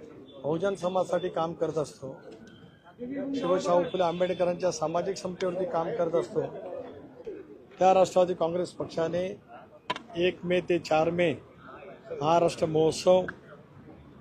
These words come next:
दिमागदार पद्धतीने या राज्याची राजधानी असलेल्या मुंबई शहरामध्ये साजरा करण्याचं ठरलेलं आहे.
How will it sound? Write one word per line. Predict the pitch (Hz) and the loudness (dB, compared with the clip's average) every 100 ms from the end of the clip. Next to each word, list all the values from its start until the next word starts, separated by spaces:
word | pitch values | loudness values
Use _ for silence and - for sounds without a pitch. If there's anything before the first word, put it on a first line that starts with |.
| - | -6
दिमागदार | 151 170 185 185 185 | 2 4 6 8 6
पद्धतीने | 180 170 175 175 175 175 | 6 2 2 2 4 4
या | 170 | 6
राज्याची | 160 156 170 165 170 | 4 4 4 4 2
राजधानी | 151 143 165 175 | 2 4 4 4
असलेल्या | 156 175 170 | 2 2 2
मुंबई | 165 147 143 170 | 2 0 2 2
शहरामध्ये | - 160 165 165 165 175 165 - - - - _ - - - - | 2 2 2 2 4 4 4 -4 -20 -20 -20 _ -20 -20 -16 -14
साजरा | - 156 156 180 | 0 2 6 6
करण्याचं | 185 175 175 170 170 | 6 4 4 4 2
ठरलेलं | - 147 156 160 156 | 0 -2 2 2 2
आहे. | 123 | -2